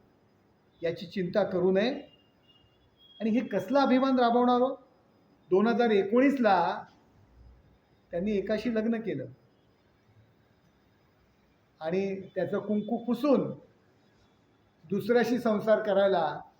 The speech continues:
खुर्ची करता हे निघून गेले.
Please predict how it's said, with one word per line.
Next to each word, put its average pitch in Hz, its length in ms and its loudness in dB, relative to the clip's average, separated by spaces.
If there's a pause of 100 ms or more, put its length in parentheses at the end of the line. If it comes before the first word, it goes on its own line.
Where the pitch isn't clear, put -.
(500)
खुर्ची 190 300 0
करता 196 600 -2 (1800)
हे 277 60 2
निघून 339 320 4
गेले. 226 440 6